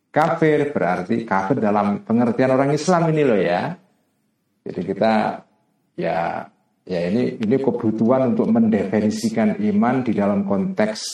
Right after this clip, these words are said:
eh, internal umat Islam ya. Jadi kalau dalam konsepsi orang Islam yang disebut kafir ya orang yang tidak percaya kepada apa yang dikabarkan oleh Kanjeng Nabi ya.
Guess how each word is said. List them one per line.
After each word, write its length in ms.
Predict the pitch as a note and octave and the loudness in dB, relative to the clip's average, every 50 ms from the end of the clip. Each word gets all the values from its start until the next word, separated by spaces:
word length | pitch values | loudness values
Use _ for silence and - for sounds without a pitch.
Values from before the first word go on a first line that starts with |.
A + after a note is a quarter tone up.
| - - - _ _ _ _ _ _ _ _ - | -14 -16 -20 _ _ _ _ _ _ _ _ -6
eh, 160 | F#2+ - - | -4 -2 -2
internal 640 | C3 A2+ A#2 G#2+ A#2 A2+ G#2+ G#2 A2+ A2+ A2+ A2 A2 G#2+ | -2 0 0 2 2 2 2 4 4 4 4 2 2 0
umat 240 | F#2+ F#2+ F#2 - - | 0 0 0 -2 -2
Islam 560 | A#2 - - - G#2 F2 E2 D#2 D#2 D#2 D#2+ | -4 -6 -6 -4 -4 -4 -4 -6 -8 -10 -12
ya. 40 | - _ _ _ _ _ - | -16 _ _ _ _ _ -8
Jadi 240 | - A2 B2+ C3+ C3 | -6 -4 -4 -4 -2
kalau 240 | - G#2+ G#2+ G#2+ G#2+ | 0 0 0 2 2
dalam 320 | G#2+ G2 F#2+ F#2+ F#2 F2+ | 0 0 0 0 0 0
konsepsi 560 | - G#2 G2 F#2+ - - G3+ - - G#2+ - | 0 0 0 0 0 -2 -4 -4 -2 -2 -2
orang 240 | F#3 F#3 G3+ F#3 E3+ | -2 0 -2 -2 -2
Islam 400 | - - - - - C3 D3+ E3 | -4 -6 -8 -6 -6 -4 -2 -2
yang 240 | C#3+ A#2 G#2+ G2 - | 0 0 -2 -2 -4
disebut 400 | - - - - G#2 G#2 G#2 - | -6 -10 -4 -2 -2 -2 -2 -4
kafir 400 | F#2+ D#2+ D#2 - - - D#3 D3+ | -4 -4 -4 -4 -2 0 0 2
ya 160 | A#2+ F#2 D#2 | 2 0 -2
orang 480 | - F#2+ F#2+ G2 G2 A2+ C#3 D3+ C#3+ B2 | -2 -2 -2 -2 0 0 0 0 0 2
yang 320 | A2 B2+ C#3+ D3+ D#3+ D#3+ - _ _ _ _ _ _ _ | 2 2 2 0 -2 -4 -8 _ _ _ _ _ _ _
tidak 320 | - B2 B2 B2 A2+ - - | -2 0 2 2 0 0 0
percaya 480 | - A2+ - - A2 G2+ G#2+ C3 D3+ | -2 -2 -2 0 0 2 2 2 0
kepada 480 | D3 - A2 - A2 G#2+ - G#2 D2+ F2+ | 0 0 0 0 0 0 0 -2 -2 -2
apa 240 | F#2+ - - B2+ C3 | -2 -2 -2 -2 0
yang 240 | A#2 G#2+ G2 G2 | 0 0 0 -2
dikabarkan 720 | G2 G2 - F#2+ F2+ F#2 - F2+ F#2 F2+ - A2 A#2 A#2 - | -4 -4 -2 -2 -4 -4 -4 -6 -6 -4 -4 -4 -2 -2 -2
oleh 160 | F2+ F2+ - | -4 -4 -4
Kanjeng 320 | F2+ F2 F2 - F2 D#2+ | -6 -6 -6 -4 -6 -6
Nabi 640 | D#2+ - - - - G#2+ B2 D3 E3 F3 - - - | -6 -8 -10 -10 -6 -4 -4 -2 -2 -6 -8 -10 -14
ya. 80 | - | -18